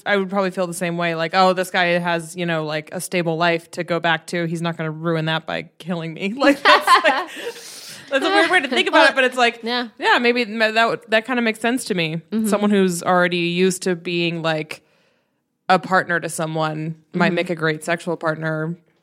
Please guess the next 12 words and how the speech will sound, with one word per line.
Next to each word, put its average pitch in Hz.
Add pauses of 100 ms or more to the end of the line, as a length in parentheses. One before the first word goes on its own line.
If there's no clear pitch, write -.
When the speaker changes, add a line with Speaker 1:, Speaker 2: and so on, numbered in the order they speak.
(380)
Speaker 1:
you 180
know, 156
in 156
that 151
sort 165
of 151 (160)
no 165
strings 160
attached 156
kinda 156
way. 160 (180)
Speaker 2:
Yeah. 185